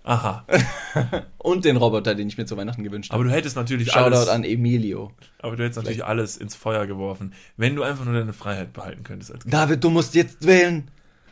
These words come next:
Speaker 2: Die Freiheit oder deine, deine, äh, Geburtstagsgeschenke und deine Weihnachtsgeschenke zusammen.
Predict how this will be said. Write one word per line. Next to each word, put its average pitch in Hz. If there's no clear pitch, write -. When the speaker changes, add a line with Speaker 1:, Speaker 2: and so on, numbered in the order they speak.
Speaker 2:
Die 139
Freiheit 165
oder 135
deine, 127
deine, 123
äh, 120
Geburtstagsgeschenke 123
und -
deine 120
Weihnachtsgeschenke 117
zusammen. 127